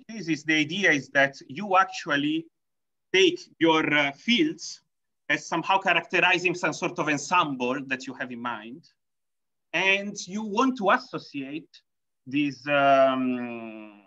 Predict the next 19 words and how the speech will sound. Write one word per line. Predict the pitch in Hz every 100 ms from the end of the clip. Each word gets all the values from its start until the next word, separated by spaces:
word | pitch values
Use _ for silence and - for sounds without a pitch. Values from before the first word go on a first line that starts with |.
| _ -
a-, | 196 196
and | 196
you |
can | 202 247
associate | 214 - 175 - 196 151 151 - _ -
an | 151
entropy | 220 196 160 147 180 - _ -
just | 175 175
basically | 185 175 175 175
counting | 175 185 214 202 - 156 170 185 _ _ -
the |
number | 156 185 170
of | 156
states | - 160 156
that | 151 156
are | 147
in | 139
this | 135 131
ensemble. | 123 _ 98 95